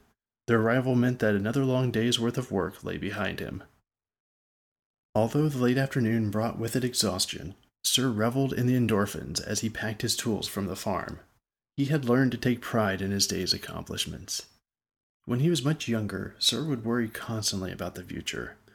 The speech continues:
He was so impatient back then that it had been difficult for him to focus for even an hour on any given task. Over time, however,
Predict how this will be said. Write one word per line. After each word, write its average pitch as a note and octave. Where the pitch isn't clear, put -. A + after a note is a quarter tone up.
He B2
was A#2
so B2+
impatient B2
back G2+
then G#2
that G2+
it G#2
had A2
been A2+
difficult A2
for -
him F#2
to F2+
focus G#2+
for -
even C3
an A2
hour A#2
on -
any A#2+
given G#2
task. -
Over A2+
time, G#2+
however, G#2